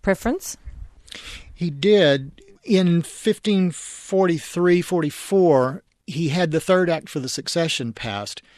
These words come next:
Speaker 2: He was about to leave England to go into France to lead an army to try to reconquer France, which was, portions of which were, uh, an English possession for many years. And he, as a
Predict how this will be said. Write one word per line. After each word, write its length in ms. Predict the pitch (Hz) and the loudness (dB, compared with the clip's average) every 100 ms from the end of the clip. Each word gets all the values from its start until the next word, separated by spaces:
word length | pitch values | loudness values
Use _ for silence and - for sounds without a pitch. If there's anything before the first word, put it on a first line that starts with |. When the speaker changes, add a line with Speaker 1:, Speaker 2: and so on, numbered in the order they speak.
| _ | _
Speaker 2:
He 180 | 175 190 | 0 4
was 200 | 185 165 | 4 2
about 340 | 160 185 196 | 2 0 0
to 120 | 190 | 0
leave 460 | 180 175 190 202 156 | 2 2 2 0 -2
England 400 | 143 135 139 135 | -6 -4 -4 -4
to 80 | 139 | -4
go 260 | 120 156 170 | 0 0 0
into 240 | 156 135 | -2 -8
France 500 | - 160 156 135 - | -4 -2 -2 -4 -8
to 100 | - | -8
lead 240 | 123 147 143 | -2 -2 0
an 100 | 135 | 0
army 460 | 143 151 135 135 | 0 0 0 -4
to 100 | - | -6
try 240 | 127 - 131 | -6 -2 -2
to 80 | 123 | -2
reconquer 640 | 123 120 - 120 - 110 | -4 -4 -6 -6 -6 -10
France, 460 | - 135 113 107 - | -6 -4 -4 -6 -8
which 240 | 117 - | -12 -10
was, 320 | 113 101 - - _ - | -12 -12 -16 -18 _ -4
portions 380 | 147 131 127 120 | -2 0 -4 -8
of 140 | - | -8
which 260 | 123 - - | -8 -8 -6
were, 420 | 113 110 113 120 | -4 -4 -6 -8
uh, 340 | 127 107 104 | -8 -8 -8
an 140 | 135 123 | -6 -6
English 260 | 123 107 | -6 -8
possession 520 | - 104 143 135 110 101 | -12 -6 -4 -4 -6 -10
for 160 | 123 | -8
many 180 | 113 104 | -8 -8
years. 420 | 101 117 92 - - _ _ | -8 -8 -8 -12 -18 _ _
And 480 | 135 131 131 131 147 - _ | -4 -4 -4 -6 -10 -18 _
he, 340 | - 147 160 - - | -10 -6 -6 -6 -2
as 180 | 156 | 0
a 120 | 151 | 0